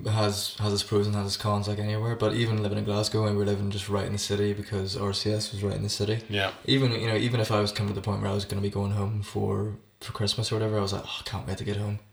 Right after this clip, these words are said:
Speaker 2: Yeah.
Speaker 1: Can't wait to get home
Speaker 2: Yeah,
Speaker 1: and have that
Speaker 2: absolutely.
Speaker 1: kind of really, like,
Speaker 2: Recharge the
Speaker 1: chill,
Speaker 2: batteries.
Speaker 1: recharge the batteries, quiet. And, you know, that wasn't, that was kind of a city where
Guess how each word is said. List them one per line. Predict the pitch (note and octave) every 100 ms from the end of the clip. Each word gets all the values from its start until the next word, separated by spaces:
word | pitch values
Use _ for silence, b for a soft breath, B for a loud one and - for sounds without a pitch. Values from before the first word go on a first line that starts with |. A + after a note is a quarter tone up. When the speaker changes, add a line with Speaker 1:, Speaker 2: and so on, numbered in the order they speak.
| -
Speaker 2:
Yeah. | A2 G2+ - -
Speaker 1:
Can't | A2+
wait | A2 A2+
to | A2
get | A2
home | G#2+
Speaker 2:
Yeah, | G#2+
Speaker 1:
and | G#2
have | G#2 G#2+
that | G#2+
Speaker 2:
absolutely. | G#2+
Speaker 1:
kind | G#2
of | G2+
really, | G#2+ G#2+ G#2+ G#2 G#2 A2
like, | G#2 - - B B B -
Speaker 2:
Recharge | G#2 G2 G#2 A2+
the |
Speaker 1:
chill, | A2
Speaker 2:
batteries. | A2 A2 A2
Speaker 1:
recharge | A2+ A#2+ A2
the | G2+
batteries, | G2+ G#2 - G#2 G#2
quiet. | G#2+ G#2 G#2+
And, | A2+ A2
you |
know, | A2 G#2+ -
that | A#2+ A2+
wasn't, | A2 G#2 G#2 G#2 - - _ _ -
that | A#2
was | G#2+
kind | G#2 G#2+
of | G#2
a |
city | - G#2 G#2
where | G#2 G2+ G2